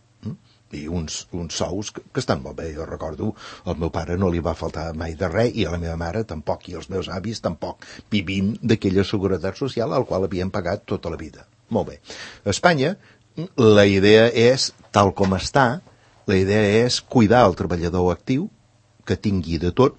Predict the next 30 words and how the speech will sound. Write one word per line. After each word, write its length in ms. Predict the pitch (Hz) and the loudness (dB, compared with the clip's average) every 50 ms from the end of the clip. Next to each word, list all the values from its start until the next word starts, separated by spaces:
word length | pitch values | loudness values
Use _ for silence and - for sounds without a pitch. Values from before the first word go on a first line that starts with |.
| - - | 8 8
perquè 360 | 120 101 85 - 151 139 110 | 8 8 8 8 8 8 8
és 100 | 90 - 87 | 8 2 -4
actiu, 460 | 85 - _ - 107 110 107 110 139 165 _ _ _ - - - - - _ _ - | -8 -10 _ -4 -2 -2 -2 -2 -4 -8 _ _ _ -20 -20 -20 -20 -20 _ _ 4
i 80 | 117 | 4
després 400 | 117 107 - 123 135 135 139 120 | 6 6 6 6 6 6 6 6
una 200 | 123 131 127 127 | 4 4 4 4
mica, 540 | 131 143 147 - - 143 147 156 165 160 151 - | 4 4 2 2 4 4 6 6 4 4 0 -2
mm, 640 | - 120 117 117 117 113 117 113 117 117 113 - 120 | -4 -2 0 0 2 2 2 0 0 -2 -2 0 0
les 140 | 120 110 - | 0 0 2
pensions 640 | - 135 123 117 107 - - 131 131 131 127 123 101 107 | 4 4 4 4 4 0 4 6 8 8 8 6 6 0
i 40 | 110 101 | -2 -2
tot 180 | 127 117 92 107 | -2 -2 -2 -4
això, 220 | - - 131 127 127 127 127 120 117 113 117 110 | 0 4 4 6 6 6 4 4 2 -4 -8 -6
eh, 720 | 110 110 107 107 107 107 107 107 107 110 113 127 127 113 95 - - - - - - - - - _ - - - 113 107 107 | -4 -2 0 0 0 0 2 2 2 4 6 6 6 4 2 -2 -8 -18 -20 -18 -18 -18 -18 -18 _ -12 -4 0 2 4 4
és 140 | 113 101 120 | 2 2 0
una 180 | 131 110 101 | 2 2 2
mica 380 | 95 92 85 - 117 117 117 120 - _ _ - 107 98 - | 2 0 0 2 6 6 6 6 4 _ _ -8 -8 -6 -4
una 320 | 113 107 104 98 98 95 | -2 -2 0 0 0 0
trampa 320 | - 107 98 101 95 117 | 2 2 2 2 2 0
i 100 | 110 113 | 0 2
una 160 | 117 110 101 90 | 2 2 2 0
misèria, 560 | 92 85 80 80 78 71 - - - - - _ _ _ - | -2 -4 -6 -6 -8 -8 -10 -12 -18 -18 -18 _ _ _ -12
mm, 140 | 95 95 - | -12 -10 -8
el 100 | - 92 85 | -8 -8 -6
que 100 | - 85 | -6 -8
cobra 400 | - 87 82 - - - 80 - - | -8 -8 -10 -10 -10 -12 -12 -12 -12
la 120 | 85 82 | -14 -14
gent. 240 | 71 69 71 - - _ - _ _ - | -12 -14 -14 -16 -16 _ -20 _ _ -10
I 100 | 117 98 | -8 -6
aleshores 680 | 85 78 76 73 82 85 82 82 82 82 82 82 - | -6 -6 -8 -8 -8 -8 -8 -8 -8 -10 -10 -10 -12